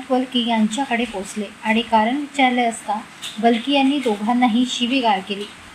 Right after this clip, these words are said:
आणि मारण्याची धमकी दिली असल्याचा आरोप राकेश कुमार रॉय यांनी पत्रकार परिषदेत केला.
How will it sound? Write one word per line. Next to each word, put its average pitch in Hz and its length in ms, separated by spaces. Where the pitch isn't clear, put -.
आणि 240 180
मारण्याची 226 680
धमकी 233 300
दिली 254 200
असल्याचा 240 480
आरोप 226 840
राकेश 240 400
कुमार 247 380
रॉय 220 280
यांनी 214 180
पत्रकार 262 520
परिषदेत 220 600
केला. 214 220